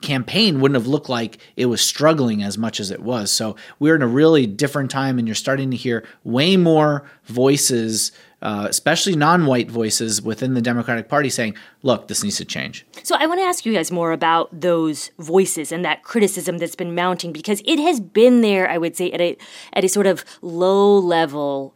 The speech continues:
Speaker 2: for a long time. We've been
Speaker 1: Mm-hmm.
Speaker 2: hearing criticism about the Iowa caucuses, but it seems that the discussions have now reached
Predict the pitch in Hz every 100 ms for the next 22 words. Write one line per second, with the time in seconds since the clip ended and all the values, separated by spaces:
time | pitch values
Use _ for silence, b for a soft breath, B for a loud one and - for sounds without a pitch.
0 | _ - 170 170 151 143 156 160 151 151
1 | 143 135 131 107 92 104 113 - 156 147
2 | 160 - 156 143 139 151 139 139 - 151
3 | - 170 - 226 247 - - 277 349 302
4 | 285 208 196 180 - 208 190 202 185 185
5 | 165 196 196 208 208 196 190 - -